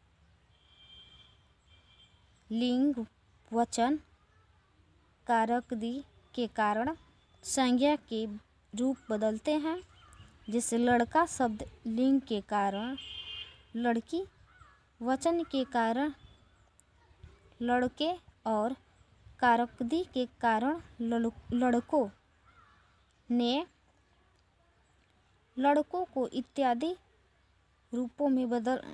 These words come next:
बदल जाता है। यदि ये हमारी वीडियो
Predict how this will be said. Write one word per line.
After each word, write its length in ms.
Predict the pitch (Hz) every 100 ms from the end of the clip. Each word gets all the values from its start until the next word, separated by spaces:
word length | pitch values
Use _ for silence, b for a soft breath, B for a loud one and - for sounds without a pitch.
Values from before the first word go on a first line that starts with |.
| -
बदल 480 | 226 240 254 294 339
जाता 280 | 269 233 254
है। 220 | 277 349 - _ _ _ - - _ _ _ _ _ _ _ - - - _ _ _ _ _ _ _ 196
यदि 240 | 226 247
ये 140 | 285 285
हमारी 300 | 269 254 254
वीडियो 480 | 247 226 240 294